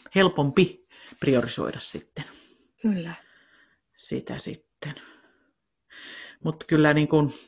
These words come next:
Speaker 1: palautteesta keskusteltiin myös Dirikan kanssa, niin kyllähän se on,
Speaker 2: Mm.
Speaker 1: hänkin totesi, että kyllä se on se meidän semmonen ehkä kompastuskivi. Tai en mä tiedä, tehdäänkö me siitä liian monimutkaista,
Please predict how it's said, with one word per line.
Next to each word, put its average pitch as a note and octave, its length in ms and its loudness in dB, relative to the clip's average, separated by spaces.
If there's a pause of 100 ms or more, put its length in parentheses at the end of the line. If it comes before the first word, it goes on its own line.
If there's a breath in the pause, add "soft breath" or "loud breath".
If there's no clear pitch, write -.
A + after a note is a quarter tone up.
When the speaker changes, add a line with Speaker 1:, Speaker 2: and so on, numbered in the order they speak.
(280 loud breath)
Speaker 1:
palautteesta D3 640 4 (160)
keskusteltiin C3+ 680 -2
myös B2+ 260 -6
Dirikan A#2 380 -4
kanssa, A#2+ 380 -4
niin C3+ 140 -4
kyllähän C#3 320 -6
se C#3 160 0
on, C#3 80 -4
Speaker 2:
Mm. F3 80 -12 (720 loud breath)
Speaker 1:
hänkin C#3+ 380 0
totesi, G#3 380 2
että F3 200 0
kyllä D#3+ 220 0
se A#3+ 160 0
on A3 80 0
se F#3 100 -2
meidän E3 380 2
semmonen C#3+ 340 -2
ehkä D3 220 -6 (200)
kompastuskivi. D3 800 -6 (260 loud breath)
Tai G3 260 -2
en D4+ 120 0
mä D4 100 2
tiedä, A3+ 240 4 (260 loud breath)
tehdäänkö D4 360 4
me A3+ 100 6
siitä A3 280 2
liian A3 220 8
monimutkaista, D3+ 920 2